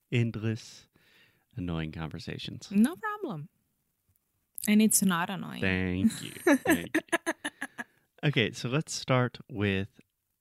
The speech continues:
Speaker 1: generalist.
Speaker 2: Okay.
Speaker 1: Do you have an idea of what a general, a generalist is in kind of simple, simple definition?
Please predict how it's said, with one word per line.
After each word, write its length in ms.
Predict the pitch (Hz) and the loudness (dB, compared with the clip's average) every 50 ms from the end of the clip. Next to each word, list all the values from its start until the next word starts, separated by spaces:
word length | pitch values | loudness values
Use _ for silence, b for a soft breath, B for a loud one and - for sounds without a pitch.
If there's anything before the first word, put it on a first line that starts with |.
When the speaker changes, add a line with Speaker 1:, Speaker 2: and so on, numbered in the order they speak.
| _ - 113 _ _ - | _ -20 -20 _ _ 0
Speaker 1:
generalist. 840 | - 113 101 90 87 82 78 - 65 - - - - _ - - - _ _ - | 2 2 4 2 0 -4 -4 -6 -10 -10 -10 -12 -14 _ -20 -20 -20 _ _ -12
Speaker 2:
Okay. 220 | - - - - _ _ _ _ _ _ _ _ _ _ _ _ _ _ _ _ _ _ _ _ _ - | -10 -10 -10 -14 _ _ _ _ _ _ _ _ _ _ _ _ _ _ _ _ _ _ _ _ _ -4
Speaker 1:
Do 80 | 117 | 0
you 80 | 120 127 | 2 2
have 100 | 131 120 | 2 2
an 80 | 123 | 2
idea 380 | 120 113 113 104 110 110 110 110 | 2 2 2 0 0 0 0 0
of 340 | 101 - 95 98 98 92 104 | -2 -2 -2 -4 -4 -4 -4
what 180 | 98 101 98 | -4 -4 -2
a 80 | 101 98 | -2 -4
general, 500 | - - - 98 98 98 98 98 101 104 _ _ _ 135 117 - - | -4 -6 -6 -4 -4 -4 -4 -4 -6 -6 _ _ _ -12 -12 -12 -10
a 80 | - 104 92 _ - | -12 -12 -12 _ -12
generalist 800 | - - 110 104 98 101 104 107 104 101 98 104 104 - - - | -8 -4 -2 -2 -2 -2 -2 -2 -4 -2 -4 -4 -6 -6 -10 -10
is 440 | 104 101 104 107 113 120 - - - - _ - | -6 -4 -4 -4 -4 -6 -10 -14 -18 -20 _ -8
in 200 | - 98 92 92 | -6 -6 -6 -6
kind 240 | 90 - 107 95 92 | -4 -4 -4 -2 -2
of 140 | 87 82 - - - - _ _ - _ _ _ _ | -4 -8 -10 -16 -20 -20 _ _ -20 _ _ _ _
simple, 600 | - - - 98 90 - - 92 90 90 87 90 _ _ _ _ _ _ _ _ _ _ _ | -10 -4 -2 -2 -2 -2 -4 -4 -4 -4 -6 -8 _ _ _ _ _ _ _ _ _ _ _
simple 320 | - - 104 95 - 98 87 | -10 -8 -8 -6 -6 -6 -6
definition? 500 | 95 92 - - 95 95 - - 110 | -6 -6 -6 -6 -6 -6 -4 -6 -6